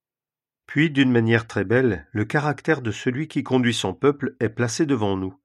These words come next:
Il agit comme un père aimant et un juste juge. Les démunis, les opprimés, les solitaires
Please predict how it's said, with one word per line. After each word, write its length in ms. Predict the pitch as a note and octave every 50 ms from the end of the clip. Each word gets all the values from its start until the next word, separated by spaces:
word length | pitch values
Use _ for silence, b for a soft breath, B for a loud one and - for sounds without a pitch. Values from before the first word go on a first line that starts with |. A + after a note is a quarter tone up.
| _ _ _ _ _ _ _ _ _ _ _ _ _ _ _ _ _ -
Il 200 | A#2+ A#2+ A#2 A#2
agit 300 | A2+ G#2+ G2 A#2 E3 E3
comme 220 | - A#2+ G2+ G2
un 100 | G2 F2+
père 300 | - - B2+ A#2 G#2+ - - -
aimant 520 | - C3 B2 A2+ G#2+ G#2+ A#2 B2 - _ _ _ _ _ _ -
et 100 | A#2+ A2
un 140 | A2 G#2+
juste 520 | G2+ F2 F#2+ B2+ E3 - - - - - A2
juge. 520 | F#2 E2+ E2+ F#2 G2 F#2 E2+ D#2+ D#2 D#2 - _ _ _ _ _ _ _ _ _ _ _ _ _ _ _ _ _ _ _ -
Les 180 | G#2+ G#2+ A2
démunis, 680 | G#2 A#2 C#3+ C3+ B2+ B2 A2+ G2 F#2+ G2 A2+ C#3+ - _ _ _ _ _ _
les 220 | - G#2 G#2 G2 A2
opprimés, 680 | D#3 D#3+ - - A#2+ A2 G2+ G2+ G2 G2 G#2+ A#2 - _ _ _ _ _ _ -
les 120 | A2+ G2+
solitaires 840 | F#2+ - - D#3 D3 D3 D3 C3 - - - F#2+ G2 A#2 B2 - -